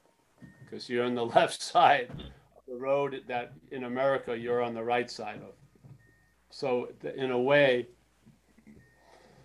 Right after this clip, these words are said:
that's how it goes. The idea of self, trying not to have knowledge, is completely backwards. There's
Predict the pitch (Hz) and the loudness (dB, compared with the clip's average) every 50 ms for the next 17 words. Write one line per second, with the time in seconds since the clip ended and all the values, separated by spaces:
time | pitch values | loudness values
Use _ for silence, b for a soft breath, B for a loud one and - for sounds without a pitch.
0 | b b b b _ _ _ - - 139 131 - - - 143 135 127 123 120 113 | b b b b _ _ _ -2 4 4 4 4 4 2 2 2 2 2 -4 -6
1 | - 147 143 135 123 120 113 107 - - 131 127 127 127 127 123 117 - 160 160 | -4 -4 -2 -2 -2 -4 -6 -12 -18 -16 -12 -10 -8 -8 -8 -8 -8 -6 -4 0
2 | 160 156 151 143 139 - 127 123 113 - - - - 165 165 139 131 127 123 123 | 2 2 2 2 0 -2 -4 -4 -6 -8 -12 -4 4 6 8 8 8 6 2 -4
3 | - - - _ _ _ _ _ _ _ _ _ _ _ _ _ _ _ - _ | -8 -12 -20 _ _ _ _ _ _ _ _ _ _ _ _ _ _ _ -20 _
4 | _ _ _ _ _ _ _ _ _ _ _ _ _ _ _ _ - - - 131 | _ _ _ _ _ _ _ _ _ _ _ _ _ _ _ _ -18 -8 -2 0
5 | 135 143 143 143 143 143 135 135 135 139 135 - - - 131 117 117 - _ _ | 0 0 0 -4 -6 -6 -4 -4 -4 -4 -4 -8 -10 -10 -8 -8 -8 -10 _ _
6 | _ _ _ _ - - 139 131 117 113 123 139 143 143 143 139 120 113 110 - | _ _ _ _ -14 -12 -10 -10 -10 -6 -2 2 4 4 4 4 0 -4 -6 -10
7 | - - - _ _ _ _ _ _ _ _ _ _ _ _ _ _ _ _ _ | -16 -20 -20 _ _ _ _ _ _ _ _ _ _ _ _ _ _ _ _ _
8 | _ _ _ _ _ _ _ _ _ _ - 143 135 123 - - - - 127 120 | _ _ _ _ _ _ _ _ _ _ -16 -14 -14 -14 -14 -14 -10 -10 -10 -6
9 | - 147 151 151 143 135 123 113 - 143 139 151 147 - - 120 110 104 98 - | -2 -2 -2 0 0 -2 -2 6 8 10 10 10 8 6 0 -6 -6 -6 -10 -14
10 | - - - 123 127 123 123 113 - - | -16 -8 -4 -4 -2 -2 -4 -6 -10 -16